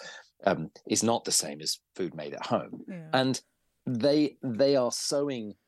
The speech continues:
Speaker 1: enormous amounts of confusion by funding research that is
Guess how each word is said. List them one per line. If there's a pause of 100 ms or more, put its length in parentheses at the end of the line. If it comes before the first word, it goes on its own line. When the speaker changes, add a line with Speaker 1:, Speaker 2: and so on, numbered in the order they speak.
Speaker 1:
enormous
amounts
of
confusion
by
funding (220)
research
that
is